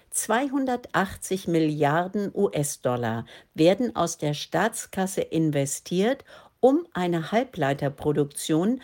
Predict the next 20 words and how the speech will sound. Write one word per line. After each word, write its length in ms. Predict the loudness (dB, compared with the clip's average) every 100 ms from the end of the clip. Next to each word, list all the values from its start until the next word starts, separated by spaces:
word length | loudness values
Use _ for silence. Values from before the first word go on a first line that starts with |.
| -14 0
auf 240 | 0 0 0
amerikanischem 1000 | 0 0 -2 -4 -2 0 0 0 -2
Boden 400 | 2 0 2 -2 0
anzukurbeln. 960 | -2 0 -2 -4 0 0 0 -2 -2 -6 -12 -20 2
Auch 220 | 4 4
europäische 840 | 6 4 4 0 0 0 0 2 0
Firmen 420 | 2 2 2 0
sind 300 | 0 0 -2
herzlich 600 | -2 -2 -2 -2 -2 -2 -12 -20 -10
zum 340 | 0 2 2 0
Investieren 1040 | 0 4 2 2 -4 0 0 0 -2 -4 -2
eingeladen. 840 | 0 2 0 0 0 -2 -4 -8 -10 _ _ _ -20 -20 _ -4
Ja, 220 | 2 4
und 160 | 4 0
dann 260 | 0 -2 -6 -20 -16
stellt 300 | 0 2 6
er 80 | 4
die 140 | 2
Frage, 360 | 0 4 4 2
„Und 380 | 2 2 2